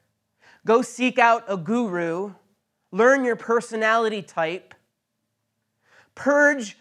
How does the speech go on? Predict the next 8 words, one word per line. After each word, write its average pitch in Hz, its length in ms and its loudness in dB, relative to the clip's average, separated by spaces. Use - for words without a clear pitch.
means 233 460 -2
to 220 160 -6
rid 185 600 0
your 185 200 -2
body 185 420 0
of, 143 420 -6
not 247 460 2
suppress. - 880 -4